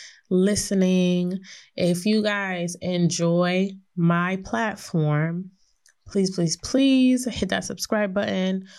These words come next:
on your listening platforms. Leave me a review. It's greatly appreciated. Again, I didn't pop out of the woodworks for nothing. I honestly enjoy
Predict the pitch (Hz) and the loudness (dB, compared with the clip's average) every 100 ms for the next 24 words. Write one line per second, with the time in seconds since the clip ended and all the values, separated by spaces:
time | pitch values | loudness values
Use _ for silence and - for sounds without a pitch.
0 | - _ 180 175 165 170 - 170 170 180 | -20 _ -2 0 0 0 -2 -4 -4 -6
1 | 170 - 175 175 175 165 165 165 160 170 | -6 -6 -4 -4 -2 0 0 0 -2 -2
2 | 160 156 156 156 185 214 214 208 214 214 | -2 -4 -4 -2 2 4 4 2 2 -2
3 | - - - - 175 175 - 165 170 165 | -6 -16 -14 -2 0 0 -2 -2 -2 -2
4 | 160 - 214 208 - 202 190 190 190 190 | -4 -2 0 2 0 0 2 2 2 2
5 | 190 190 - - - - 151 160 165 156 | 0 -4 -16 -20 -10 -4 -2 0 0 0
6 | 156 175 175 185 180 175 170 165 160 175 | -2 -4 -4 -4 -2 0 0 0 -2 -2
7 | 175 180 180 - - 165 180 208 220 220 | 0 0 0 -2 0 0 2 0 -2 -2
8 | 214 208 202 202 - 143 139 165 160 180 | 2 4 4 2 -2 -4 -2 -2 -2 -2
9 | 170 165 156 170 170 170 170 | -2 -2 0 2 2 2 0